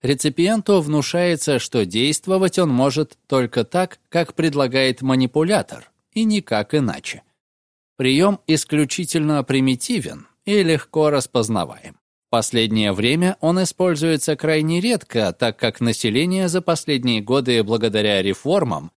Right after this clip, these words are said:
значительно поумнело, и обмануть его подобным простым способом сегодня исключительно сложно. Прием «безальтернативность выбора», как уже отмечалось, сегодня применяется манипуляторами крайне редко,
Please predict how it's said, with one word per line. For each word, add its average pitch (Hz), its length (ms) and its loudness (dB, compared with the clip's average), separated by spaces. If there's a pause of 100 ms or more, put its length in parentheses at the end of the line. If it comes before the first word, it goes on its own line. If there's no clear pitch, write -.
значительно 196 760 -2
поумнело, 196 760 2 (180)
и 147 100 0
обмануть 107 600 -2
его 175 220 0
подобным 113 560 0
простым 113 420 -2
способом 143 640 0
сегодня 156 640 -2
исключительно 123 920 0
сложно. - 540 -2 (380)
Прием 175 500 2
«безальтернативность 151 1200 0
выбора», 180 560 -4 (160)
как 135 240 -2
уже 113 280 2
отмечалось, - 920 -4 (140)
сегодня 208 500 0
применяется 131 720 0
манипуляторами 110 840 0
крайне 120 500 0
редко, - 380 -2